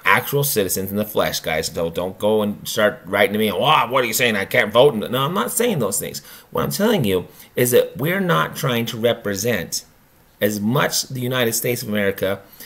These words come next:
or, you know, Europe or, or Spain or, or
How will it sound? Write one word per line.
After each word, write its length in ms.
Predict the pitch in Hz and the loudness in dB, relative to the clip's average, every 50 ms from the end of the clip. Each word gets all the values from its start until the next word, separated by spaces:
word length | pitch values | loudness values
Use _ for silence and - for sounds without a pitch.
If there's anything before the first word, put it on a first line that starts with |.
| - - - | -20 -8 0
or, 360 | - 101 104 104 101 90 90 - - - | 4 6 8 8 8 6 4 -2 -16 -8
you 140 | - 104 104 | 0 2 4
know, 220 | 104 101 95 90 101 | 4 4 4 2 -2
Europe 580 | 101 107 135 127 117 104 95 95 98 - - | -2 4 8 10 10 10 10 8 4 2 4
or, 200 | 101 101 101 98 - - - | 4 6 4 4 0 -8 -4
or 200 | - 87 95 92 | 0 0 2 2
Spain 400 | - - - 135 131 123 117 113 | 0 0 2 4 4 4 4 4
or, 80 | 107 104 | 4 2
or 360 | 104 104 95 - 85 76 - | 2 0 -2 -4 -6 -6 -6